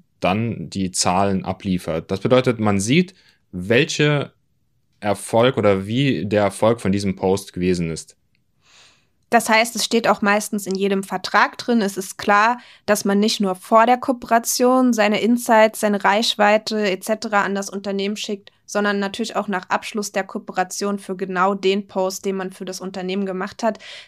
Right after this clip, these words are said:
Speaker 2: Denn das Unternehmen muss natürlich auch irgendwo seine K P Is auswerten. Und derjenige, der mit uns in Kontakt war aus dem Marketingbereich, muss das na-,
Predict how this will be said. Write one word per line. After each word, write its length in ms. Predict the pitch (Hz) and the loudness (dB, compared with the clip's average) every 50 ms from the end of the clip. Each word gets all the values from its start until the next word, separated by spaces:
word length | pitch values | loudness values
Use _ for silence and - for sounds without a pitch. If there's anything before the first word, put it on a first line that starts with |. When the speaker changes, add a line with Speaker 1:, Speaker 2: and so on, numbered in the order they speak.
| _ _ - | _ _ -2
Speaker 2:
Denn 400 | 190 185 190 196 202 196 196 175 | 0 0 2 0 0 -2 -4 -8
das 160 | 190 196 - | -10 -10 -8
Unternehmen 400 | 196 202 202 196 190 190 202 208 | -8 -6 -6 -4 -4 -2 -2 -2
muss 160 | 202 208 - | -2 -4 -4
natürlich 400 | - 196 196 - 208 196 196 - | -6 -8 -6 -6 -6 -6 -6 -6
auch 160 | 185 190 196 - | -6 -8 -6 -6
irgendwo 320 | 185 190 196 196 - 202 | -8 -8 -8 -6 -6 -6
seine 440 | 190 190 185 185 196 190 190 170 - | -6 -4 -4 -6 -6 -6 -8 -10 -12
K 180 | - - 202 | -10 -10 -10
P 120 | 196 196 - | -8 -6 -4
Is 260 | 190 180 196 196 - | -4 -4 -4 -4 -4
auswerten. 760 | 185 185 214 - - 190 185 185 196 190 - 220 208 214 220 - - - - _ _ _ | -2 -2 -2 -4 -4 0 0 2 0 0 -2 -4 -4 -4 -4 -8 -14 -20 -20 _ _ _
Und 300 | - 196 196 190 190 190 | -4 -2 -2 -2 -2 -2
derjenige, 480 | 185 185 190 190 202 214 214 202 196 196 | 0 0 2 2 2 0 0 0 -2 -2
der 180 | 196 190 185 190 | 0 0 0 2
mit 180 | 196 196 196 - | 0 -2 -4 -4
uns 240 | 202 202 214 - | -4 -4 -4 -4
in 120 | - 196 196 | -4 -6 -6
Kontakt 520 | - 202 190 190 - 202 208 - - - | -4 -6 -6 -4 -2 -4 -4 -4 -4 -2
war 240 | 190 190 202 196 - | 2 2 2 2 0
aus 160 | 185 190 - | -2 -6 -6
dem 180 | - 202 196 196 | -6 -6 -4 -2
Marketingbereich, 880 | 185 180 190 - 208 196 - 220 208 196 196 190 185 185 185 202 - | -2 -2 -4 -4 -8 -8 -6 -4 -4 -4 -2 -2 0 0 0 0 -2
muss 160 | - 202 220 - | -2 -4 -4 -4
das 180 | - 190 190 | -6 -8 -6
na-, 220 | - 190 190 - | -6 -6 -6 -6